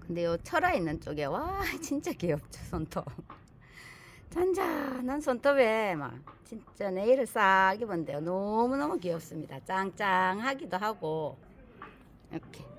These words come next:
탱탱하니 잘 자랐습니다. 여기 앞에 쌩얼이 하나 딱 있는데 어우, 손톱이 얼마나 강한지 찔리네. 이쪽에, 뒤쪽에.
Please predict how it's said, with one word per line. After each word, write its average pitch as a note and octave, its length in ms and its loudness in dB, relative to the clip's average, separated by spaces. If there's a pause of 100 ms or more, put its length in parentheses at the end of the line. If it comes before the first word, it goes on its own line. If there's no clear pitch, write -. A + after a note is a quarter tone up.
탱탱하니 C#4+ 1120 2 (380)
잘 D#4 400 2
자랐습니다. G#3+ 600 0
여기 C4+ 160 4
앞에 D#4 220 0
쌩얼이 D#4+ 380 2
하나 F3+ 180 -2
딱 F3 420 0
있는데 F3+ 440 -4
어우, G#3+ 320 0
손톱이 G#3+ 420 -4
얼마나 F#3 320 0
강한지 E3+ 380 -2 (100)
찔리네. A#3+ 420 -2 (520)
이쪽에, F#3 560 0
뒤쪽에. C#3+ 420 -8